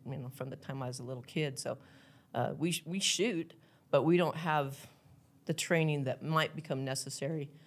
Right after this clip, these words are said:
um, in the future. And so I was trying to figure out how I could find those people. About that same time, when I'm asking myself that question, is when I come across, uh, your Get Off the Bench video.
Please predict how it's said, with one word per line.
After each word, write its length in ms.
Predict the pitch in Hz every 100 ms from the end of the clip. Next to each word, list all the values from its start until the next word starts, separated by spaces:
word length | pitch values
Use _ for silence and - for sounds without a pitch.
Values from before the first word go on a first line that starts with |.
| - - _ -
um, 320 | 131 139 139 -
in 140 | 156
the 60 | 131
future. 440 | - 202 190 127
And 120 | 123
so 300 | 123 135 123 - - _ _ _ -
I 40 |
was 120 | 151 -
trying 220 | 180 143
to 60 |
figure 200 | 156 151
out 200 | 139 123
how 220 | - 151 139
I 100 | 139
could 200 | 135 127 - -
find 340 | 156 156 135
those 240 | 123 127
people. 480 | - 165 160 120 147 - - - - - -
About 240 | 170 -
that 220 | 170 -
same 260 | - 185 165
time, 400 | - 185 170 147
when 140 | 131
I'm 80 | 135
asking 320 | 143 147 151
myself 360 | 139 139 151 143
that 180 | 147 -
question, 580 | - 165 170 135 139 147 - - - - 139
is 240 | 143 135
when 160 | 160 143
I 80 |
come 200 | 135 151
across, 440 | 135 - 143 - -
uh, 220 | 135 117
your 280 | 143 139 131
Get 180 | 127 143
Off 160 | 139 -
the 60 |
Bench 340 | - 160 - -
video. 400 | 127 123 127